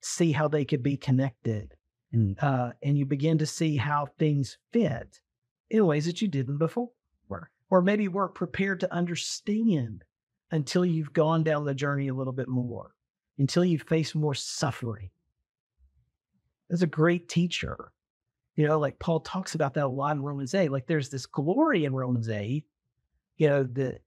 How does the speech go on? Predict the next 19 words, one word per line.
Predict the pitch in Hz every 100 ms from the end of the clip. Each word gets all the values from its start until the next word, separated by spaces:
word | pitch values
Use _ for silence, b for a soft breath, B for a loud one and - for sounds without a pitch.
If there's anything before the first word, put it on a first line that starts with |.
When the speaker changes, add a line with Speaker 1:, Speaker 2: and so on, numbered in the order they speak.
| _
Speaker 1:
there's | 143 135
nothing | 160 208 208 180 170
that | 151
can | - 139
separate | - 170 165 151 147
us | 139 131 - - _ _ _
from | - 151
the | 143
love | 175 185
of | 156
God | 139 156 151
that | 139
ours, | 147 147 127
that | 147
is | 135
ours | 151 151 143
in | 139
Christ | 139 120
Jesus. | 170 175 135 120 -